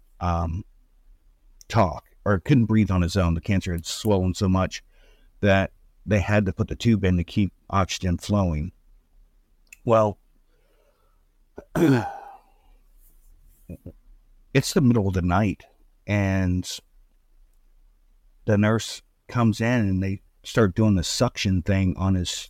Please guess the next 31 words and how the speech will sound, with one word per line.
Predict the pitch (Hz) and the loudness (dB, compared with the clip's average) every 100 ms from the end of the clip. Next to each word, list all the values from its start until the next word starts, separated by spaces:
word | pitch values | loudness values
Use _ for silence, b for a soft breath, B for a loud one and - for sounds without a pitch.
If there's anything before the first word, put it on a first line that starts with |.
| _ | _
trach-, | - 127 127 - | -2 0 0 -6
or | - | -4
on | 95 95 | 0 0
his | - | 0
trach | - 131 - | 0 0 0
tube, | 98 90 92 _ _ _ _ _ 98 | -2 -2 -4 _ _ _ _ _ 2
and | 127 | 4
they | |
pull | 170 151 95 | 4 4 4
out | 90 | 2
this | 85 95 | -2 0
large | 92 87 - - | 0 0 -4 -6
chunk | - 98 - | -2 0 -2
of | 73 - | -6 -6
something. | - 101 95 62 87 _ _ _ _ _ _ _ _ _ _ _ _ _ _ - | 0 0 0 -6 -12 _ _ _ _ _ _ _ _ _ _ _ _ _ _ 0
And | 101 | 2
the | 95 | 4
lady | 104 107 | 4 2
kind | - 107 104 | 2 0 0
of | - | -2
picks | - - 104 | -6 -4 -2
it | |
up | 104 110 | -2 0
and | 85 85 | 0 0
rolls | 92 107 113 107 | 0 0 -2 -2
it | 117 | 0
up | 123 135 - | 0 0 -2
and, | 104 98 92 - | -2 -2 -4 -4
and, | 104 98 95 92 | -2 0 2 0
uh, | 92 92 _ _ _ b b b b b b b _ _ _ _ - | 0 -2 _ _ _ b b b b b b b _ _ _ _ -4
uh, | 98 71 | -2 -2